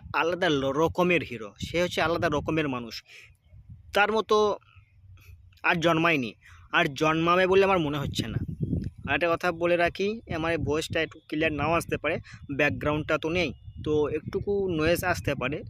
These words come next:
সেগুলো একটুকু অ্যাডজাস্ট করে নেবেন। অ্যাডজাস্ট করেই ভিডিও, ভিডিওটা আমার দেখবেন। আহ, যেটা বলার ছিল, প্রসেনজিৎ চ্যাটার্জি, ওর একটা মুভি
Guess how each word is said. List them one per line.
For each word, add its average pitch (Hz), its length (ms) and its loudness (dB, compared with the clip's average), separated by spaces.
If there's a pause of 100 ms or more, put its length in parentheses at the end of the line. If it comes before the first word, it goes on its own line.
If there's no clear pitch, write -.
(160)
সেগুলো 143 280 -2
একটুকু - 240 -6
অ্যাডজাস্ট 127 460 -4
করে 127 180 -4
নেবেন। 151 280 -4 (340)
অ্যাডজাস্ট 135 420 -4
করেই 170 380 2 (520)
ভিডিও, 135 300 -2
ভিডিওটা 135 500 -2
আমার 160 240 0
দেখবেন। 123 400 -4
আহ, - 1040 -12
যেটা 175 180 -2
বলার 175 240 2
ছিল, 127 320 -6 (200)
প্রসেনজিৎ 170 420 -4
চ্যাটার্জি, 123 480 -2 (720)
ওর 170 200 4
একটা 202 260 2
মুভি 160 480 2